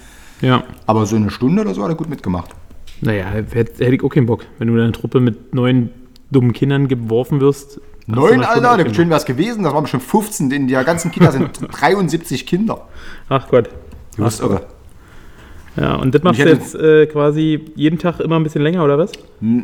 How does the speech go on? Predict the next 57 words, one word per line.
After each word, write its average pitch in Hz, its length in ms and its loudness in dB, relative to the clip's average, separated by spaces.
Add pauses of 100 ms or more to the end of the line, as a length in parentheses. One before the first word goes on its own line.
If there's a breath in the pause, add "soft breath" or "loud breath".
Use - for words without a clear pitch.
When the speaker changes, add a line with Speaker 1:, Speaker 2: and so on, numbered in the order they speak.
Speaker 2:
na, 123 300 0
ich - 120 -10
bin 135 120 -2
ja 156 60 2
dann 143 100 2
nächste 139 200 -2
Woche 151 120 0
nicht 127 140 -2
da, 139 160 0
tatsächlich, 156 260 -4
dann 131 100 -2
macht's 131 180 -2
die 131 60 -2
Mutter. 135 840 -2
Äh, - 20 -8
ich - 120 -8
bin 143 100 -4
jetzt 131 140 -2
morgen 139 180 0
nochmal 170 180 -2
dabei 156 280 -2
und 120 100 -2
ansonsten 117 360 -2
ist 117 120 -8
es - 100 -14
dann, 113 380 2
äh, 101 560 -4 (1120 soft breath)
ich - 80 -18
glaube, 98 160 0
diese, 92 300 0
diese 95 280 -8
Phase 107 300 2
geht 107 100 -2
irgendwie 98 200 -2
maximal 101 360 -2
zwei 92 220 -6
Wochen 120 180 -2
oder 110 160 -4
was, 127 220 -8
äh, - 40 -10
oder 101 380 -6
Speaker 1:
Mhm. 98 60 0
Speaker 2:
maximal 117 320 0
drei 113 260 -2
Wochen, 143 220 -4
mindestens 120 400 -4
zwei 127 180 -4
Wochen 127 200 -4
und 101 140 -4
da 101 60 -2
müssen 104 140 -4
wir 101 100 0
mal 87 60 -4
gucken, 104 180 -6
was 101 140 -6
dann, 98 300 -4
äh, - 20 -8